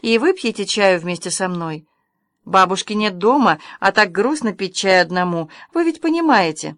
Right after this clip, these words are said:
Я уже серьёзно подумывал, не пригласить ли Мэри Джо выпить чаю вместе со мной, но, я думаю, бабушка этого не одобрила бы. Она говорит, что французы должны знать своё место.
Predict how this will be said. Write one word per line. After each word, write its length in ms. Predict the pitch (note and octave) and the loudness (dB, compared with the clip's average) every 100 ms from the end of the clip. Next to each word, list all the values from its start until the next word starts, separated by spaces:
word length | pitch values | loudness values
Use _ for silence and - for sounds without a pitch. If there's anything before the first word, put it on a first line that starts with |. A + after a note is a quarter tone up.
| _ _ _ _ _ | _ _ _ _ _
Я 300 | G3 A3+ A#3 | 2 6 6
уже 180 | A3+ A#3 | 4 0
серьёзно 480 | A#3+ A#3 A#3 A3+ | -2 0 2 0
подумывал, 520 | A3+ A3+ A3+ B3 A#3+ A#3 | 2 0 2 0 2 2
не 160 | A#3 | 0
пригласить 560 | A3 G#3 G#3+ G#3+ B3 A3+ | -2 -2 0 -2 -4 -4
ли 80 | A3 | 0
Мэри 280 | A#3 A3+ | 0 0
Джо 300 | G#3+ G#3+ E4 | -2 -2 -2
выпить 320 | G#3 G3+ F#3+ - | -2 -4 -6 -6
чаю 300 | G#3 F#3+ F#3 | 0 0 0
вместе 280 | F#3+ F3+ | -6 -8
со 200 | F3 G3 | -6 -4
мной, 360 | G3 F#3 F3 D#3+ - - - | -2 -2 -4 -6 -12 -20 -8
но, 300 | G3+ G#3+ G3+ | -2 0 0
я 180 | F3+ G3 | 0 0
думаю, 340 | F3+ G3 F#3+ | 0 -2 -2
бабушка 480 | F3+ G3+ G3 F#3+ - | 0 2 0 -2 -2
этого 340 | G3 F#3 F#3+ F#3+ | 0 -2 -4 -4
не 160 | F#3+ | 0
одобрила 560 | F#3+ A3+ D#4+ G#3+ E3 D#3 | 0 0 -2 -2 -2 -4
бы. 180 | D3 - _ _ _ _ - | -6 -12 _ _ _ _ -4
Она 280 | F3+ G3 | 2 2
говорит, 360 | F#3+ G3 G3+ A3 | 2 2 2 2
что 160 | - G3 | -2 -2
французы 640 | G3 F#3 E3 B3 A#3 G#3+ | 0 0 -2 -4 0 4
должны 340 | F#3+ F#3+ G#3+ | 4 2 0
знать 300 | G3 B3 A3+ | -2 2 2
своё 280 | - F#3 F#3+ | 0 -4 -2
место. 460 | G#3+ F3+ - D#3 | -2 -4 -8 -14